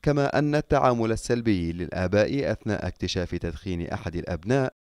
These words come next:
كاستخدام العنف لحل هذه الإشكالية، والتي تولد العناد لدى الطفل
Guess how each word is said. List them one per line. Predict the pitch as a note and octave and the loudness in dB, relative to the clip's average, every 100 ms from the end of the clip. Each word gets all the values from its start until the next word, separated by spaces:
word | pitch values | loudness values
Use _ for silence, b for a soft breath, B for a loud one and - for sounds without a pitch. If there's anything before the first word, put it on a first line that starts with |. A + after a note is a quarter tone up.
| _ | _
كاستخدام | D3+ C#3+ E3 - C#3 C#3 D3+ | -2 0 -2 -2 2 2 2
العنف | D3+ D3 B2+ G#2+ | 0 0 0 -2
لحل | A2 A2+ G2+ F#2 | -4 -2 -2 -2
هذه | F#2 F#2 F2 F2 | 0 0 -2 -6
الإشكالية، | - - - F2+ C3 B2+ B2+ - _ _ | -6 -10 -4 -4 -2 -2 -2 -6 _ _
والتي | B2 B2+ A#2+ - A#2+ | 4 6 4 2 0
تولد | A#2+ G2+ G2 G2 G2 | 4 4 4 2 0
العناد | F#2 F#2 F#2+ G2 F2 | 0 2 2 0 0
لدى | F2 F2+ E2+ | 0 0 -2
الطفل | - C3 - C2+ C#2+ | -2 -6 -4 -10 -10